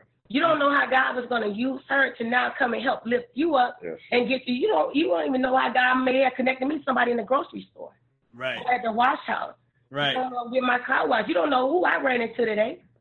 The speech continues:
Speaker 3: Right.
Speaker 1: That God could have sent this ram in the bush to come and help you, but you ain't tell me 'cause you lying.
Speaker 3: Yes.
Speaker 1: God don't get, God don't get involved in confusion.
Speaker 3: Yes.
Speaker 1: Because you lying, he not gonna save us.
Speaker 3: Mm.
Speaker 1: Remember, we, we come together.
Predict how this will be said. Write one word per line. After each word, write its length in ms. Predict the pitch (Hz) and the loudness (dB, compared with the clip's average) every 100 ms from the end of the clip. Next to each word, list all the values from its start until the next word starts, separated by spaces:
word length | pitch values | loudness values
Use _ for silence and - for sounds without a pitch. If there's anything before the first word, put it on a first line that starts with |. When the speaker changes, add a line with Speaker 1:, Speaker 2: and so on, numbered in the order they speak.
| _ - | _ -6
Speaker 3:
Right. 280 | 139 131 110 _ _ 220 | -4 -4 -6 _ _ -4
Speaker 1:
That 140 | 220 | 0
God 240 | 254 254 254 | 2 2 0
could 140 | 285 226 | -2 -4
have 100 | 202 | -4
sent 160 | 294 285 | -4 0
this 140 | 277 240 | 0 0
ram 300 | 233 254 254 | 2 2 2
in 60 | 233 | -2
the 60 | |
bush 280 | 208 226 220 - _ _ - | -2 -2 -4 -10 _ _ -4
to 80 | 226 | -4
come 160 | 233 247 | 0 0
and 100 | 247 | 2
help 160 | 254 214 | 2 0
you, 120 | 285 | -2
but 180 | 240 214 | 0 -2
you 100 | 262 | 0
ain't 180 | 254 247 | 0 2
tell 160 | 277 277 | 0 0
me 120 | 240 | 0
'cause 140 | 208 | -2
you 100 | 208 202 | -4 -2
lying. 360 | 226 220 - - _ _ _ - | -2 -2 -4 -12 _ _ _ -12
Speaker 3:
Yes. 380 | 247 226 190 | -10 -8 -8
Speaker 1:
God 140 | - 262 | -2 2
don't 160 | 254 233 | 2 2
get, 260 | 254 254 _ 190 226 | 0 -2 _ -6 -2
God 220 | 247 247 247 | 0 -2 -2
don't 140 | 233 | -4
get 100 | 233 | -2
involved 440 | 233 202 240 254 233 | -2 2 2 2 -2
in 60 | |
confusion. 580 | 220 202 254 277 202 - _ _ _ _ | -6 -6 -4 -4 -4 -10 _ _ _ _
Speaker 3:
Yes. 380 | 123 - 107 - 254 | -14 -12 -14 -12 -10
Speaker 1:
Because 340 | 233 302 285 233 | -2 2 2 2
you 120 | 339 | 0
lying, 500 | 294 320 330 226 214 - _ | 2 2 2 -2 -6 -12 _
he 120 | - 277 | -4 0
not 220 | 226 196 | 0 -2
gonna 180 | 202 196 | -4 -2
save 280 | 262 233 - | -2 -2 0
us. 180 | - - - _ _ _ _ _ _ - | 0 0 -6 _ _ _ _ _ _ -12
Speaker 3:
Mm. 360 | 143 139 123 - - | -6 -6 -6 -2 0
Speaker 1:
Remember, 200 | 294 320 269 | 2 2 2
we, 120 | 285 | 0
we 180 | 233 294 | 0 0
come 180 | 285 214 | 0 0
together. 480 | 190 339 349 - | 0 2 0 -6